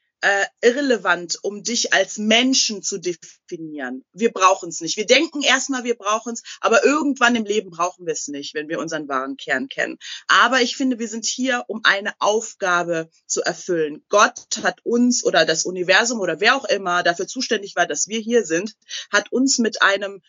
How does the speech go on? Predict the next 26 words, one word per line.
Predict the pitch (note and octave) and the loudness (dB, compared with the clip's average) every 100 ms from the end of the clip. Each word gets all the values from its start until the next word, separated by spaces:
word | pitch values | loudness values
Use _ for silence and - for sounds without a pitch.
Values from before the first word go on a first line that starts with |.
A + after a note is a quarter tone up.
| - | -4
äh, | G3 G3 | -2 -2
mit | G3 | 0
einer | F#3 G3 F#3+ | 0 2 2
Gabe | F3+ F#3+ A3+ A#3+ | 4 6 6 4
in | - G#3 | -2 -4
diese | G#3 G3+ | -8 -4
Welt | F3+ F#3 - - | 0 0 -2 -6
gebracht. | E3 - D3+ - | -10 -8 -8 -8
Und | F3+ - | -10 -4
ich | A#3 - | -2 -2
sehe | A#3 A3 | -2 -2
mich | G#3+ A3 | 0 2
als | F#3+ - | 2 0
Instrument | G#3+ - G3+ G#3 G3 E3+ | -2 -2 -2 0 0 0
und | F3+ | -2
jeden | G3+ A3+ A3 - | -2 -4 -4 -2
anderen | F#3+ G#3+ G3+ | -2 -2 -4
Menschen, | G3 G3+ A#3+ A#3 | 0 4 4 4
der | G3 | 4
was | F3+ F#3 | 2 0
Gutes | A#3+ B3+ G3+ - | -4 -2 -2 0
kann, | A#3+ G#3 E3 - - | 0 0 -2 -10 -6
sehe | G#3+ | -4
ich | G#3+ - | 0 0
als | F#3+ - | 0 0
Instrument | B3 C4+ - A#3 G#3+ F#3+ F#3+ G3 | 0 0 -2 -4 -2 -2 -2 -4